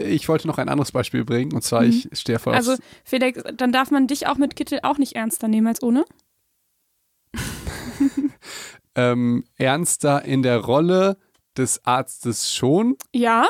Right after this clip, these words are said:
Speaker 1: Weil man dann ja zeigt, dass man ein Arzt ist, genauso wie ein Postbote in der Uniformrolle sagt, dass er ein Postbote ist.
Speaker 2: Okay.
Speaker 1: Aber man
Speaker 2: Felix hat
Speaker 1: sollte
Speaker 2: jetzt keinen Kittel an.
Speaker 1: Genau,
Speaker 2: <laughs>
Speaker 1: aber man sollte ja jetzt nicht von einem Kittel oder von einem Postboten-Dingens auf den, den, äh, Charakter schließen,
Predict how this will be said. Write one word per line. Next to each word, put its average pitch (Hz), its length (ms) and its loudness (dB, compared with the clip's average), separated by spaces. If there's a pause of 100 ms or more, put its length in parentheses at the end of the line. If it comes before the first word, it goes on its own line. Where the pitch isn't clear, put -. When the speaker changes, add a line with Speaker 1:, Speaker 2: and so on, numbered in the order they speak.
Speaker 1:
Weil 123 160 2
man 131 160 2
dann 127 180 2
ja 123 140 2
zeigt, 135 240 -2
dass 131 120 -2
man 120 140 0
ein 110 120 -2
Arzt 120 220 -2
ist, 139 120 -10
genauso 139 340 0
wie 135 80 0
ein 117 120 0
Postbote 147 580 0
in 127 160 2
der 123 120 2
Uniformrolle 135 800 2 (200)
sagt, 131 260 0
dass 139 100 -2
er 131 80 2
ein 139 60 0
Postbote 120 580 -2
ist. 113 200 -8
Speaker 2:
Okay. 247 300 -8
Speaker 1:
Aber 127 160 0
man - 140 4
Speaker 2:
Felix - 60 0
hat 294 60 6
Speaker 1:
sollte 269 180 2
Speaker 2:
jetzt - 180 -6
keinen 254 440 2
Kittel 240 280 -8
an. - 60 -10
Speaker 1:
Genau, 139 280 2 (100)
Speaker 2:
<laughs> 120 120 -6
Speaker 1:
aber 143 120 2
man 143 200 2
sollte 165 280 2
ja 147 80 4
jetzt 135 180 0
nicht 160 120 -2
von 139 100 -2
einem 123 160 0
Kittel 165 280 -2
oder 120 180 0
von 117 140 -4
einem 113 100 -2
Postboten-Dingens 127 880 0
auf 127 240 -2
den, 131 320 0
den, 120 400 0
äh, 120 380 0 (120)
Charakter 131 420 0
schließen, 113 460 -4